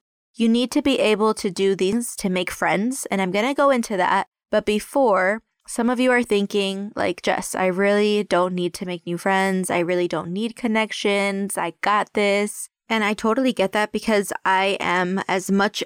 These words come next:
as extroverted as I am, I am an introvert and I am totally fine with sitting on my couch in pajamas and, like, not leaving my house, right? Like, I totally get that. But I'm just gonna state scientifical facts before we get started for anybody that wants to give me pushback on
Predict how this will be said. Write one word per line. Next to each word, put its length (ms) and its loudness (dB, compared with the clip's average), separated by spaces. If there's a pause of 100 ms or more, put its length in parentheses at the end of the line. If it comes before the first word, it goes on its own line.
as 340 0
extroverted 580 0
as 200 0
I 60 2
am, 340 2
I 180 0
am 300 2
an 80 0
introvert 520 0
and 120 0
I 100 0
am 160 0
totally 400 0
fine 380 0
with 200 -2
sitting 300 0
on 80 2
my 100 2
couch 360 0
in 100 2
pajamas 480 2
and, 160 -2
like, 260 -4 (320)
not 220 2
leaving 260 2
my 120 2
house, 320 0
right? 200 2
Like, 140 -2
I 140 2
totally 400 2
get 180 0
that. 220 -2 (100)
But 240 2 (420)
I'm 160 4
just 220 2
gonna 200 0
state 460 0
scientifical 720 0
facts 360 -2
before 260 2
we 100 4
get 160 0
started 440 0
for 120 -2
anybody 340 2
that 100 2
wants 240 0
to 100 0
give 160 2
me 120 0
pushback 640 -2
on 420 0